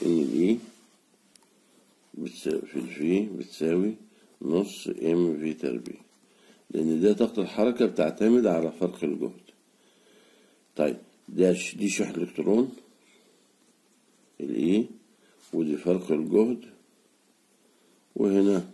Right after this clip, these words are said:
كتلة ال-، الإلكترون، وهنا شحن، آه، سرعته. تعال نشوف كده،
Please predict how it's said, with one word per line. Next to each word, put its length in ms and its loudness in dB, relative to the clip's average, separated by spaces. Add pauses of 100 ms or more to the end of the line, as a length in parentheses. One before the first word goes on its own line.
(100)
كتلة 360 -2
ال-، 1160 0 (180)
الإلكترون، 720 0 (1080)
وهنا 340 0 (100)
شحن، 400 -6
آه، 180 -4
سرعته. 440 -4 (1200)
تعال 160 2
نشوف 280 -6
كده، 140 0